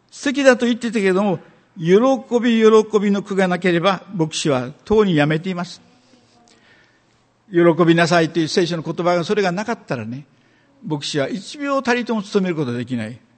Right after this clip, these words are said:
だから、えー、喜びの句がなければ、牧師は到底やれません。聖書の中には八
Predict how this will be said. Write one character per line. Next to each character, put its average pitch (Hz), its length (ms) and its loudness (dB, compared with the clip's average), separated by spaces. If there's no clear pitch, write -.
だ 151 120 -2
か 143 100 4
ら、 127 160 0
え - 320 -20
ー、 143 220 0
喜 139 100 0
び 131 160 -4
の 147 100 -6
句 226 140 -6
が 214 120 4
な 214 120 -4
け 285 120 -6
れ 254 80 -4
ば、 240 300 -2
牧 147 200 -6
師 151 100 -2
は 123 80 2
到 220 300 -2
底 254 280 -6
や 127 140 -2
れ 123 100 0
ま 117 120 -4
せ 117 140 -10
ん。 107 100 -14
聖 156 180 0
書 151 120 2
の 143 40 4
中 143 180 2
に 143 100 0
は 139 80 0
八 196 220 -4